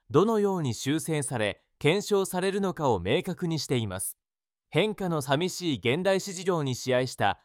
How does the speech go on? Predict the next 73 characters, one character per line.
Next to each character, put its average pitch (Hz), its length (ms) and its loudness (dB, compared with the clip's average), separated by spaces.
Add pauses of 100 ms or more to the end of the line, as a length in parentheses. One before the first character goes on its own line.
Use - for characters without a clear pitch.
(160)
最 139 320 4
新 202 280 -6
の 196 120 -2
コ 190 180 -2
ン 208 60 -4
セ 196 140 -2
プ - 80 -12
ト 185 140 0
構 170 240 -2
築、 - 400 -4 (160)
展 196 260 2
開 196 240 -4
の 180 140 0
重 143 280 2
要 196 200 2
性 165 260 -2
を 131 220 2 (120)
読 202 200 6
者 220 180 -4
に 165 160 -2
訴 175 240 2
え 156 60 0
て 127 120 -2
い 98 100 -4
ま 87 120 -8
す。 - 180 -8 (400)
結 143 300 4
論 190 180 2
と 143 120 -4
し - 80 -8
て、 104 300 0 (280)
コ 190 200 2
ン 226 60 -2
セ 208 140 0
プ - 100 -8
ト 185 120 -2
の 156 140 0
教 147 240 6
科 180 120 -2
書 160 200 2
新 175 280 2
し 180 220 -4
い 139 40 -10
価 170 140 -4
値 - 140 -6
の 127 160 2
作 - 200 -2
り 131 100 0
方 - 340 -6 (280)
は、 95 320 4 (180)
マ 135 220 6
ー 175 40 2
ケ 160 140 -4
テ 135 100 -10
ィ 127 60 -2
ン 120 60 -2
グ 117 80 0
や 98 240 2 (120)
商 175 340 4
品 196 260 -6
開 202 180 0
発 180 280 -2
を 156 100 2
担 147 220 0
当 170 160 -4
す - 160 -10
る 160 100 -2
方 165 240 -2
は 156 140 4
も 117 140 0
ち 160 120 -6
ろ 147 120 0
ん、 - 100 -8